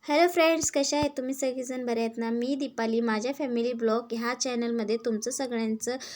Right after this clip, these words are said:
अगदी मनापासून स्वागत आहे. तर आम्ही चाललेलो बाहेर.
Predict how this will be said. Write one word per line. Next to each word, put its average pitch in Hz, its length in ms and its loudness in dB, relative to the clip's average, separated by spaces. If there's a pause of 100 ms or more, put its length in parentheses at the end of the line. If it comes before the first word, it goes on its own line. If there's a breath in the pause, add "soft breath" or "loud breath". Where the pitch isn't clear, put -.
(160 loud breath)
अगदी 214 300 -2
मनापासून 247 640 0
स्वागत 220 440 -2
आहे. 226 180 0
तर 226 180 -4
आम्ही 233 280 0
चाललेलो 240 480 0
बाहेर. 233 460 2